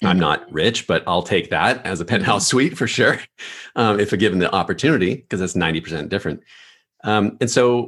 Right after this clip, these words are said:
Speaker 1: when I saw that, I thought, "Well, if we can have access to these inventory and these rates, we should,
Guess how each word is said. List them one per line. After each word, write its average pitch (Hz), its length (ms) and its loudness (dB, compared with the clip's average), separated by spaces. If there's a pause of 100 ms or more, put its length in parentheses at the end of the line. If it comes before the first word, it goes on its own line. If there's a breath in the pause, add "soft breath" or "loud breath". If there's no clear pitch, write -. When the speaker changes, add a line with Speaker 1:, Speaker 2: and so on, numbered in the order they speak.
(100)
Speaker 1:
when 107 160 0
I 104 40 2
saw 170 260 2
that, 98 220 2
I 90 60 -2
thought, - 280 0
"Well, 95 280 2
if - 200 -10
we 101 140 -2
can 107 120 -4
have 92 200 2
access 82 400 0
to 87 80 -4
these 82 180 0
inventory 85 560 2 (380)
and 82 160 -2
these 76 160 -4
rates, 113 360 0
we 85 120 0
should, 76 280 -4